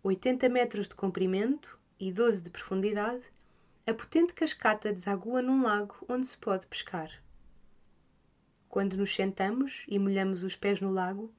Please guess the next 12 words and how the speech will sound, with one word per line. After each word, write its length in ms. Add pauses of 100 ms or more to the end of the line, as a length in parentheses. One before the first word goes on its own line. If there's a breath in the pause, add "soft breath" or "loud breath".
(380 soft breath)
é 120
um 40
momento 460
único 540
onde 200
se 160
sente 340
o 40
poder 320
da 140
água 280
translúcida 960